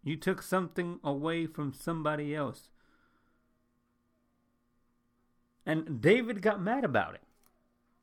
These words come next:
Remember, and I know this is off topic, but David got mad when he found out somebody took something away from somebody else. He even said, "I'm gonna kill this person. I'm gonna lock him in my dungeon. I'm gonna kill him." "Who is this person?"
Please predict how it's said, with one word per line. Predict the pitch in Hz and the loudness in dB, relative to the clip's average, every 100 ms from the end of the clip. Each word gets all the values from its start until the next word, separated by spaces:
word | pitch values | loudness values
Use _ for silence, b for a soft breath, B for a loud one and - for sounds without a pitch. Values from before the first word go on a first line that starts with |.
| _ _ _ _ _ _ - | _ _ _ _ _ _ -2
Remember, | 151 190 226 120 - b b b - | 4 4 6 2 0 b b b -2
and | 131 | 0
I | 170 | 0
know | 220 | 0
this | 208 | -2
is | 190 196 | 0 0
off | 190 | 0
topic, | - 202 185 127 | 0 -2 0 -2
but | 127 117 | -2 2
David | 143 233 240 226 | 4 4 4 2
got | 165 180 | 2 0
mad | 135 196 175 127 123 B B 156 | 0 0 2 2 0 B B 0
when | 156 | 2
he | 160 | 2
found | 165 185 175 165 | 0 0 0 4
out | 180 170 | 4 4
somebody | - 185 196 175 160 147 | 2 0 2 0 0 0
took | 139 160 | 0 -2
something | - 180 156 170 143 - | 0 0 0 -2 -4 -6
away | - 135 160 175 | -4 0 2 0
from | 151 131 | 0 -4
somebody | - 170 151 139 156 | -2 -2 0 0 0
else. | 143 - B B | -2 -4 B B
He | 165 170 | -2 0
even | 165 139 | 0 0
said, | 202 180 | 2 4
"I'm | 170 165 156 | 4 2 2
gonna | 165 156 | 4 2
kill | 151 - 190 | 0 2 2
this | 165 - | 0 -2
person. | - 175 - 165 | 0 0 0 -2
I'm | 151 | 0
gonna | 156 139 | 0 2
lock | 156 175 | 2 2
him | 180 | 0
in | 170 | 0
my | 151 | 0
dungeon. | 135 170 147 156 | 0 0 -2 -2
I'm | 151 | -2
gonna | 131 | -2
kill | - 175 | 0 0
him." | - B B B B B B - | -2 B B B B B B 0
"Who | 214 208 | 6 6
is | 139 | 4
this | 143 | -2
person?" | - 143 - 240 | -2 -2 -2 -10